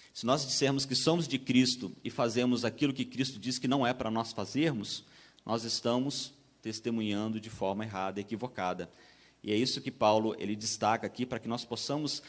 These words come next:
até meditar e pensar na qua-, em quais são as nossas atitudes quando nós falamos que somos convertidos de, por Cristo. Será que as nossas atitudes demonstram realmente a nossa conversão?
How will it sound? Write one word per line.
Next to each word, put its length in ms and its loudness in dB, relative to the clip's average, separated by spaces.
até 260 -2
meditar 500 4
e 40 2
pensar 400 0
na 100 0
qua-, 340 0
em 200 -4
quais 200 6
são 220 4
as 120 0
nossas 300 0
atitudes 680 0
quando 200 4
nós 220 6
falamos 540 6
que 320 -4
somos 580 0
convertidos 640 -2
de, 120 -8
por 180 2
Cristo. 420 -6
Será 240 4
que 120 -2
as 140 2
nossas 240 0
atitudes 480 -4
demonstram 480 0
realmente 380 0
a 20 -8
nossa 220 -4
conversão? 680 -2